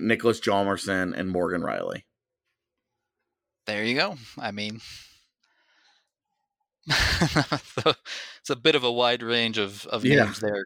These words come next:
Speaker 2: going from Andy Green <laughs> to Morgan Rielly.
Speaker 1: Well, and the guy that, the guy that he might end up the most like is Dmitry Orlov, who makes, uh, five point one.
Speaker 2: Yeah, there you go.
Speaker 1: Where, you know, Dmitry Orlov's a top pairing defenseman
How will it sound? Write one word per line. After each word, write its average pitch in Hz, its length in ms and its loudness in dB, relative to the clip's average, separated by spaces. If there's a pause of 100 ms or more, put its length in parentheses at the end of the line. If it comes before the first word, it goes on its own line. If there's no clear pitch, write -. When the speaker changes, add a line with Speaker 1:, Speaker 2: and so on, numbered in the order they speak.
Speaker 2:
going 101 220 -2
from 101 180 -4
Andy 101 340 0
Green 127 240 -2
<laughs> 165 80 2
to 185 220 2
Morgan 185 400 0
Rielly. 175 460 2
Speaker 1:
Well, 190 120 8
and 190 160 6
the 175 80 8
guy 160 280 8
that, 190 240 4
the 127 80 0
guy 139 220 6
that 175 120 4
he 139 200 0
might 143 320 6
end 131 200 4
up 131 200 8
the 127 80 4
most 127 320 4
like 165 300 4
is 143 140 0
Dmitry 139 460 4
Orlov, 160 440 4
who 123 140 2
makes, 120 640 2
uh, 117 280 8
five 120 260 6
point 131 220 2
one. 143 260 2 (580)
Speaker 2:
Yeah, 196 180 0 (180)
there 117 160 -2
you 135 140 0
go. 175 180 -2 (840)
Speaker 1:
Where, 131 440 8
you 120 140 2
know, 131 80 6
Dmitry 143 460 4
Orlov's 147 400 8
a 120 80 2
top 147 360 2
pairing 143 560 4
defenseman 113 880 2